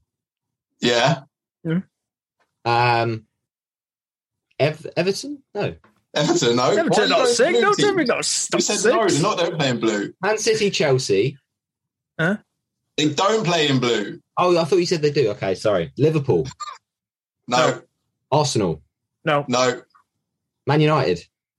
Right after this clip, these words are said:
Speaker 1: Yes.
Speaker 2: Yes.
Speaker 3: Okay, do they play up front?
Speaker 1: No.
Speaker 2: No.
Speaker 3: They play midfield?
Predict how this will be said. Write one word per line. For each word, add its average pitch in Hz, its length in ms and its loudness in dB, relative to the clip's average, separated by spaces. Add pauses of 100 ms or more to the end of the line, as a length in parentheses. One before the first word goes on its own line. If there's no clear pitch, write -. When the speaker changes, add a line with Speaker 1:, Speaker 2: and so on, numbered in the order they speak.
Speaker 1:
Yes. 143 520 -2 (140)
Speaker 2:
Yes. - 260 -4
Speaker 3:
Okay, 117 480 -4
do 143 80 0
they 156 140 2
play 160 160 2
up - 140 -2
front? 143 360 -2 (680)
Speaker 1:
No. 131 340 0 (160)
Speaker 2:
No. 135 160 -4 (260)
Speaker 3:
They - 80 -2
play 165 180 0
midfield? 143 540 2